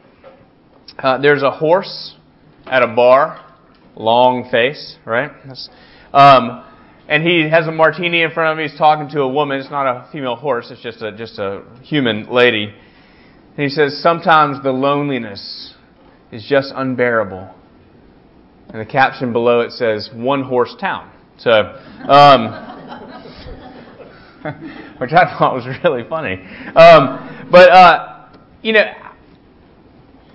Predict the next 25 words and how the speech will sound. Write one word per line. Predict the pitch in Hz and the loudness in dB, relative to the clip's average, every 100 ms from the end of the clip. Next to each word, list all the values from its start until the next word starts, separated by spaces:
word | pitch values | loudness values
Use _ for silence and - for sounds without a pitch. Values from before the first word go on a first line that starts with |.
| _ _ - _ - | _ _ -20 _ -2
I | 196 226 | 0 -2
have | 180 | -4
been | 185 175 156 | -6 -6 0
really | 180 165 - | 4 4 2
thinking | 220 220 156 131 | -2 -2 -8 -8
about | 139 139 139 135 - - - - | -2 2 2 0 -8 -20 -20 -18
loneliness. | 170 214 202 127 92 - - - - - | -4 -2 -2 -4 -8 -16 -18 -20 -20 -16
Um, | 131 127 113 104 98 - _ _ _ _ _ _ - - | -4 -2 -2 -4 -14 -20 _ _ _ _ _ _ -16 -10
particularly | 151 196 196 160 | -2 0 2 0
as | 139 | 2
I've | 147 | 2
been | 143 135 | 0 -2
meditating | 151 160 156 139 127 | -2 -2 -4 -4 -4
this | 127 131 | -8 -8
week | 135 135 | -8 -8
on, | 127 120 113 - _ _ _ | -8 -10 -12 -20 _ _ _
on | - 135 123 - - | -8 -6 -6 -10 -8
First | 160 165 - 131 | -2 -2 -4 -2
John, | 151 143 107 107 107 98 - | 2 2 -2 -8 -14 -20 -10
and, | 147 151 | -4 0
um, | 147 135 120 120 - _ _ _ _ _ - - - | 2 0 -2 -12 -20 _ _ _ _ _ -18 -18 -4
uh, | 160 151 - - - _ - - - - - _ _ _ - | 0 0 -2 -20 -20 _ -20 -20 -20 -20 -20 _ _ _ -8
I | 160 | 0
have, | 185 156 | 0 2
um, | 147 127 120 113 | 0 0 -2 -14